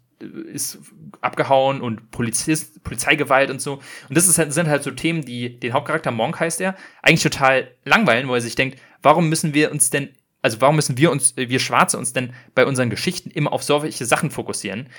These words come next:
Wir haben doch viel mehr zu erzählen. Ne, klar ist das auch die Realität in gewisser Weise, aber ich zum Beispiel komme nicht aus dem Ghetto, äh, bin schwarz und hab Geschichten zu erzählen. Warum werde ich immer darauf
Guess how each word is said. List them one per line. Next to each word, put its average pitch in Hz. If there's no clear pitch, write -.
Wir 131
haben 143
doch 143
viel 151
mehr 156
zu -
erzählen. 101
Ne, 123
klar 139
ist -
das 135
auch 131
die 120
Realität 107
in 127
gewisser 123
Weise, 110
aber 113
ich -
zum 117
Beispiel 101
komme 123
nicht 202
aus -
dem 101
Ghetto, 143
äh, 113
bin 165
schwarz 117
und -
hab -
Geschichten -
zu -
erzählen. 131
Warum 113
werde 123
ich 120
immer 131
darauf 127